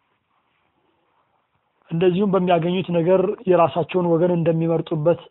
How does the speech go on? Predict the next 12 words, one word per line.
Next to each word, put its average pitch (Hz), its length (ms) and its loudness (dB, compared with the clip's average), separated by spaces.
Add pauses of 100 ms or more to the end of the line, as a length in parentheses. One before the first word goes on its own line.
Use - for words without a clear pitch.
(300)
ያኔ 160 180 -2
በገንዘብ 165 500 0
በስልጣን 170 480 -4
የመሳሰል 165 440 -4
ነገር 160 260 -2
ማለት 160 160 -2
ነው 160 100 -2
የራሳቸውን 160 480 -4
ሰዎች 165 280 -4
እንደሚመርጡበትም 160 840 -4 (280)
ሌሎችን 175 380 -2
እየተዉ 165 280 -2